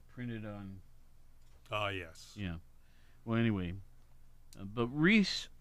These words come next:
Speaker 1: Witherspoon, who I would like to have known, <laughs> forty-sixth birthday, I think it says. And, uh, I like her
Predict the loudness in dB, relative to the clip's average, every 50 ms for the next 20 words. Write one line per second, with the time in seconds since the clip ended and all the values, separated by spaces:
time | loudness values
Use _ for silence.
0 | -4 2 4 6 6 6 6 4 2 -2 -8 -12 -12 -12 -14 -16 -18 -18 -20 -20
1 | -20 -20 -20 -20 -20 -14 -10 -6 -4 -2 0 0 0 2 2 0 0 0 0 0
2 | 0 -2 -2 -6 -10 -10 -10 -10 -10 -12 -14 -14 -12 -6 -2 0 0 0 0 0
3 | 0 0 0 0 0 -4 -12 -10 -10 -10 -10 -12 -18 -16 -10 -8 -8 -8 -8 -10
4 | -14 -18 -20 -20 -10 -2 0 2 4 4 4 2 0 -2 -6 -4 -4 -4 -4 -6
5 | -12 -14 -12 -8 -8 -8 -8 -8 -10 -10 -8 -8 -8 -8 -8 -10 -10 -12 -12 -12
6 | -12 -14 -14 -14 -14 -14 -14 -14 -14 -14 -16 -16 -16 -16 -16 -16 -16 -18 -18 -18
7 | -20 -20 -20 -20 -20 -20 -20 -20 -20 -20 -20 -20 -20 -20 -20 -20 -20 -20 -20 -20
8 | -20 -20 -20 -20 -20 -18 -18 -16 -12 -10 -6 -4 -2 -2 -2 -2 -2 -2 -4 -4
9 | -4 -4 -6 -6 -8 -10 -12 -12 -10 -8 -8 -8 -8 -8 -10 -14 -14 -14